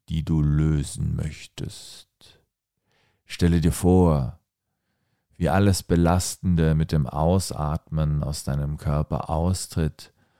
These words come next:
und vom Mondlicht transformiert wird. Beende diese Meditation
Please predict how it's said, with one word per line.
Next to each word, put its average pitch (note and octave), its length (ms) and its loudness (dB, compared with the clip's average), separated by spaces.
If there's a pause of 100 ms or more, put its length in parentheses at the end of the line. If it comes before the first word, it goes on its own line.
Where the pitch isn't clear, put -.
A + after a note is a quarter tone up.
(260)
und E2 160 -4
vom D2 240 0
Mondlicht D#2 720 0
transformiert D2 880 -4
wird. - 400 -10 (800)
Beende G#2 380 2
diese F#2 260 0
Meditation F2 920 2